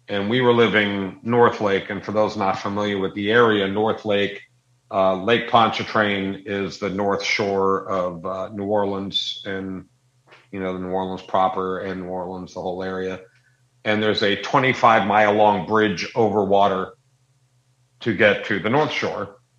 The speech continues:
which is Covington, Slidell, and areas like that. So we lived in Covington. The population was six thousand people when we were there. And my mother commuted every day,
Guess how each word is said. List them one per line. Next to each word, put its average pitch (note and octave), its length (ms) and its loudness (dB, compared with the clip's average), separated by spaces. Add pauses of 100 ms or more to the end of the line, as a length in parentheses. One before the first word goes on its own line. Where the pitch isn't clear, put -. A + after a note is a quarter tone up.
(480)
which G#2 240 -4
is G2+ 220 -2
Covington, G2 560 0
Slidell, F#2 580 -2
and F#2 100 -10
areas F2+ 300 -10
like F#2 160 -6
that. F#2+ 180 -6
So C#3 100 -6
we C#3+ 60 -2
lived A#2+ 220 -2
in F#2+ 140 -6
Covington. G2 500 -4
The F2+ 60 -10
population F#2 680 -6
was - 400 -18 (240)
six - 380 -8
thousand F#2+ 500 -2
people F#2+ 400 -8
when F#2 180 -8
we F#2 100 -8
were F2+ 140 -8
there. F#2 400 -6 (580)
And F#2 240 -2
my F#2 120 0
mother G#2 260 0
commuted G#2+ 480 0
every G2 280 2
day, G2 480 0